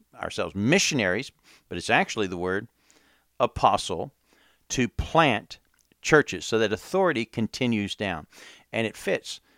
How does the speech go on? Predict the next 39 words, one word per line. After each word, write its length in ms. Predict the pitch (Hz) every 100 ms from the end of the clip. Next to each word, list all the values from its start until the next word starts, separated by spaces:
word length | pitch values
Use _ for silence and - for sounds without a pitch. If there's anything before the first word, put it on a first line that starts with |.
| -
Ephesians 380 | - 110 98 104
four 220 | - 127
eleven, 260 | 131 139 107
"And 160 | 101
he 60 | 95
gave 220 | 90 92
some 220 | - 107
apostles 600 | 110 - 160 - 90 - - -
and 100 | 104
prophets 520 | - 143 147 - - - - - -
and 80 | 82
evangelists 640 | 101 147 143 - - - _
and 80 | -
some 160 | - 87
pastors 460 | 123 127 - 123
and 100 | 110
teachers 480 | - 127 - 95 - _ - _
for 160 | - 82
the 80 | 73
perfecting 520 | 78 - 160 175 156
of 80 | 143
the 60 |
saints, 320 | 123 101 90
for 100 | -
the 80 | 95
work 200 | 107 135
of 60 | 135
the 60 |
ministry, 400 | 113 92 85 -
for 160 | 85 -
the 160 | 90 -
edifying 520 | 113 - 90 85 80 _ _ _ -
of 240 | 92 90
the 80 | 95
body 380 | - 82 85 85
of 120 | -
Christ." 440 | - 80 67 - -
It's 240 | 92 -
a 240 | 92 78